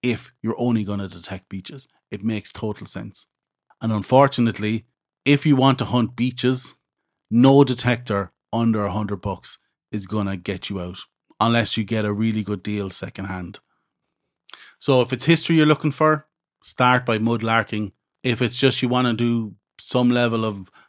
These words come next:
metal detecting, start by magnet fishing. And if you want to actually get into using a metal detector,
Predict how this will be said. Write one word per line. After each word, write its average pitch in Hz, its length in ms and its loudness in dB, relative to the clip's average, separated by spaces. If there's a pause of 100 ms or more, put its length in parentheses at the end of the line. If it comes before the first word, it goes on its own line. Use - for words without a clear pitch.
(160)
metal 120 380 2
detecting, 131 640 0 (420)
start 123 500 0 (100)
by 107 140 -6
magnet 110 380 -4
fishing. 107 440 -6 (600)
And 107 120 -2
if 104 100 -6
you 107 100 0
want 120 220 2
to 135 60 0
actually 113 300 -2
get 113 220 -4
into 113 280 -4
using 117 400 2
a 107 40 -2
metal 110 300 -4
detector, 98 480 -10